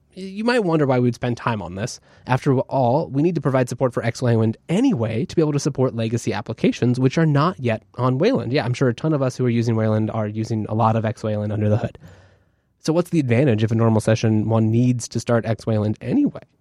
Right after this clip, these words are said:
Well, one aspect is that it shows that our porting efforts to Wayland are finished. Over the last few years, I've tried to start Kwin without X Wayland support for a few times just to find areas which are not yet ported.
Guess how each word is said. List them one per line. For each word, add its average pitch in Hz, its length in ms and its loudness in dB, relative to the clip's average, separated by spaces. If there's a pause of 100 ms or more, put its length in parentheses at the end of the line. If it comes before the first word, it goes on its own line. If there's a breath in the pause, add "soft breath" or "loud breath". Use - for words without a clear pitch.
(340)
Well, 320 280 -2 (800)
one 214 240 2
aspect 120 580 -4
is 160 120 -2
that 180 140 0
it 180 100 -4
shows 214 300 2
that 190 120 2
our 180 80 4
porting 196 300 2
efforts 147 260 0
to 147 80 0
Wayland 117 380 4
are 107 120 -8
finished. - 460 -4 (460)
Over 170 240 0
the 294 100 -2
last 247 280 0
few 262 120 2
years, 123 400 0
I've 143 160 -2
tried 175 320 0
to 180 80 2
start 156 240 2
Kwin 123 300 4
without 120 260 2
X - 160 -4
Wayland 110 260 0
support 113 320 0 (300 loud breath)
for 247 160 -2
a 247 80 2
few 233 360 0
times 110 460 0 (360 soft breath)
just 147 320 -2
to 247 80 0
find 233 280 2
areas 131 380 2
which 135 240 -6
are 147 120 2
not 113 340 2
yet 110 240 -2 (320 soft breath)
ported. 131 300 -2